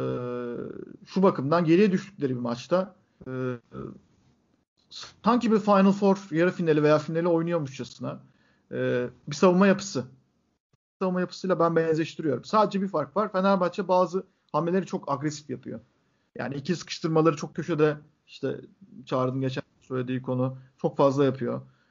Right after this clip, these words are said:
Ee, pick and roll'lerde Heci mutlaka veseli şovap yapıyor, kendini gösteriyor, oyuncuyu sıkıştırıyor. Barcelona tamamen gömülüyor.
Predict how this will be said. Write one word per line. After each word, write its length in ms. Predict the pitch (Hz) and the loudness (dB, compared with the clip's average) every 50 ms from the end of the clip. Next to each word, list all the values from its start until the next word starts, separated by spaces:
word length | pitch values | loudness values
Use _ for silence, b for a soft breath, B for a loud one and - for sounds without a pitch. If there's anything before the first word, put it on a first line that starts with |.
| b b b - - | b b b -10 -6
Ee, 680 | 65 65 65 65 65 65 - - - - - - - - | -4 -2 -2 -2 -2 -4 -4 -4 -6 -8 -10 -10 -8 -6
pick 140 | - - - | -4 0 2
and 140 | 180 170 175 | 4 4 6
roll'lerde 460 | 180 175 170 170 170 175 170 180 170 | 6 6 6 6 4 4 4 2 2
Heci 440 | 175 180 160 147 180 185 180 147 - _ _ _ _ _ _ _ _ _ - | 2 2 0 2 2 0 0 0 -4 _ _ _ _ _ _ _ _ _ -16
mutlaka 480 | 147 147 - 175 165 170 165 147 143 | -12 -4 -2 -2 0 2 2 4 4
veseli 320 | 151 151 151 151 156 147 143 | 4 2 2 0 -4 -4 -2
şovap 360 | - 170 151 156 151 151 - | -2 0 2 2 2 0 -4
yapıyor, 280 | 143 131 - 139 131 131 | -8 -6 -6 -8 -6 -4
kendini 340 | 139 135 135 139 139 139 | -4 -4 -4 -4 -4 -4
gösteriyor, 460 | 139 143 131 131 131 147 147 139 135 131 | -4 -6 -6 -4 -4 -4 -2 0 0 -2
oyuncuyu 280 | 135 135 135 131 143 | -2 -4 -4 -6 -8
sıkıştırıyor. 420 | 143 - - 147 - - 180 196 180 | -10 -10 -18 -16 -10 -4 -4 0 4
Barcelona 400 | 226 254 262 254 - 294 285 269 | 4 4 4 2 2 2 2 2
tamamen 480 | 269 240 240 240 233 202 185 160 147 | 4 4 6 6 6 6 4 2 2
gömülüyor. 420 | 131 127 127 131 123 131 170 220 | -2 -4 -6 -6 -6 -6 -8 -8